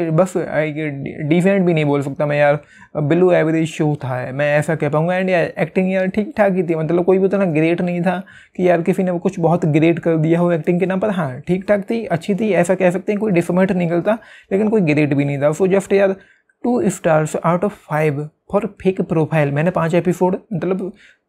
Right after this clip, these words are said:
पाँचवा एपिसोड आधा देखा and छोड़ दिया, तो टू स्टार्स यार। बाकी आप यार देख रहे हो तो लिख के बताना आप लोगों को यहाँ पर क्या अच्छा लग रहा है, क्या नहीं है। And अगर आप आखिर तक पहुँचते हैं तो बताना कि ये एंड में कैसा था, क्या था यहाँ पर, क्या अच्छा था, क्या ख़राब था,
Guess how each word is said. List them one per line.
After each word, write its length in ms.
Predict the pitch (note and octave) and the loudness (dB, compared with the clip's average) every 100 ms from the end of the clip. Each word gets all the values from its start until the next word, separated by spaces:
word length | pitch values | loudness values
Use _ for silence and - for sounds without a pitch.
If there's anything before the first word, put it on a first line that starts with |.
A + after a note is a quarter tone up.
| - | -4
पाँचवा 360 | F3 F3+ F3+ F#3+ | 0 0 0 0
एपिसोड 380 | E3+ F3 G3 | 0 0 2
आधा 220 | D3+ D#3 E3 | 2 0 2
देखा 320 | E3+ F#3 G3+ G3 | 0 0 -2 -2
and 220 | G3+ G#3 G3 | 0 0 0
छोड़ 220 | D#3 C#3+ | 0 2
दिया, 300 | C3+ C3+ C3 _ _ _ _ _ - | 2 0 -4 _ _ _ _ _ -2
तो 80 | G3+ | 0
टू 200 | G#3+ G3+ | 0 0
स्टार्स 320 | F3+ D#3 D3+ | 2 0 2
यार। 280 | C#3+ C#3 D3 _ - | 0 -2 -6 _ -8
बाकी 280 | E3 D#3+ E3+ | -6 -2 0
आप 260 | D3 E3 - | 2 0 -2
यार 280 | F#3 F#3 F#3 | -4 0 0
देख 340 | D3+ C3+ F3 G3 | 0 2 2 2
रहे 160 | G3+ | 2
हो 180 | F#3+ B3 - _ - _ _ | 0 -2 -8 _ -20 _ _
तो 80 | D#3+ | -4
लिख 180 | D3 E3+ | -4 -2
के 80 | |
बताना 260 | F#3 F#3+ F#3 | -2 -2 -2
आप 160 | F#3 F3+ | 0 2
लोगों 240 | F3 F3 | 2 2
को 60 | F3+ | 0
यहाँ 180 | D#3 D3 | 0 0
पर 120 | F3 | -2
क्या 180 | E3+ D3+ | -2 -2
अच्छा 220 | D3 E3 | -2 -2
लग 160 | D3+ | 0
रहा 100 | D3 | 0
है, 80 | F3 | -2
क्या 180 | F#3 F#3 | -2 -4
नहीं 280 | D#3 C#3 C#3+ | -2 0 2
है। 340 | C#3+ C#3 C#3 C#3+ | 2 0 -4 -8
And 240 | D#3+ D3+ D#3 D#3+ D#3+ _ - - | -6 -2 -2 -4 -8 _ -20 -6
अगर 220 | G3 D#3+ F#3 | 0 2 4
आप 240 | F#3 - | 2 -2
आखिर 340 | E3+ D#3 F3 E3+ | -4 -2 0 0
तक 160 | F3 - | -2 -4
पहुँचते 420 | D#3 D#3 D#3 F#3 | -4 -4 -4 -2
हैं 140 | G3+ G3 | -2 0
तो 80 | E3 | -2
बताना 340 | D#3 G3+ A3+ | -2 -2 -2
कि 140 | G#3+ | 0
ये 180 | G#3 G#3 | 2 2
एंड 260 | - F3 F3 | 2 0 2
में 120 | F#3 | 2
कैसा 260 | F3 E3+ F3+ | 0 2 0
था, 120 | F3+ | 0
क्या 200 | F3+ E3+ | 0 0
था 80 | D#3+ | 0
यहाँ 180 | F3 E3 | -2 -2
पर, 160 | E3 E3+ | -4 -2
क्या 180 | D#3+ | 0
अच्छा 220 | D#3+ F3 E3 | 0 0 0
था, 100 | F3 | 0
क्या 160 | F3 | 0
ख़राब 280 | D#3+ D#3 D3 | 0 0 0
था, 160 | G#3 | -4